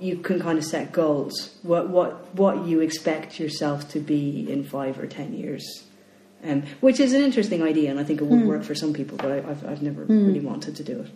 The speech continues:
Speaker 2: Yeah, yeah, yeah.
Speaker 1: But, um, so yeah.
Speaker 2: Hmm. I actually, um, uh, this is slightly linked.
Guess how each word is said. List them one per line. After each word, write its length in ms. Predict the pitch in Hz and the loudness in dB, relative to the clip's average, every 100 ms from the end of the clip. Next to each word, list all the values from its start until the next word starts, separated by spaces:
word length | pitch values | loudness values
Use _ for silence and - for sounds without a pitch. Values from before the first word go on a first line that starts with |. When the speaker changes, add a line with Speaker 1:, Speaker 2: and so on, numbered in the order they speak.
| - | 2
Speaker 2:
Yeah, 220 | 208 190 - - | 4 2 -4 -2
yeah, 140 | 202 196 | 2 2
yeah. 140 | 190 185 - - | 2 -4 -12 -8
Speaker 1:
But, 220 | 151 143 | -6 -4
um, 260 | 143 143 147 - - - - - - - | -6 -8 -12 -16 -20 -20 -20 -20 -20 -14
so 120 | - 202 | -4 -2
yeah. 140 | 180 - - - - _ - | -2 -6 -16 -20 -20 _ 2
Speaker 2:
Hmm. 280 | 208 196 190 - - - - - - - - - 220 | 4 6 4 -2 -14 -20 -20 -20 -14 -12 -10 -2 4
I 80 | 269 | 6
actually, 560 | 277 254 233 208 196 196 | 6 4 6 6 6 6
um, 360 | 190 180 180 | 4 6 4
uh, 240 | 175 165 165 | 4 2 4
this 200 | 196 202 | 4 6
is 220 | 190 - | 2 4
slightly 480 | 190 175 175 185 175 | 4 6 4 4 6
linked. 500 | 180 185 175 - | 6 6 2 -4